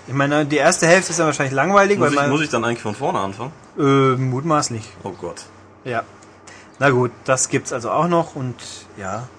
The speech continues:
Speaker 1: Haben wir die News hinter uns? Werden wir gehen zu den Spielen? Wir haben jetzt natürlich logischerweise Sommer.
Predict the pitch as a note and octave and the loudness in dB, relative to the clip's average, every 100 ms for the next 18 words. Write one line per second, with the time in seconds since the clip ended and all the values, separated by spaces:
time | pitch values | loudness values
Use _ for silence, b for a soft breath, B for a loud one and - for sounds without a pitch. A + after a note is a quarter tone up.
0 | - B B B B - E3 G3 F#3 F3+ | -20 B B B B 0 2 4 4 4
1 | E3 E3 E3+ G#3 F#3 - - - C4 D3+ | 2 2 2 2 -2 -6 -10 -12 -6 -4
2 | F#3 C#3 C#3+ B2 A2+ A#2 - C#3+ D3+ D3+ | 0 0 0 -4 -6 -6 -2 0 2 0
3 | C#3+ D3 D#3 D3+ D3+ C#3+ - F3+ D3 B2+ | 0 -2 -2 0 -2 0 4 6 6 2
4 | C3 C#3+ D#3+ D3 C#3 C#3+ C3+ - D3 C#3 | 2 2 2 -2 -4 -4 -6 -2 -4 -2
5 | C3+ A#2+ A#2+ B2 D#3 B3+ | -2 -4 -2 0 2 0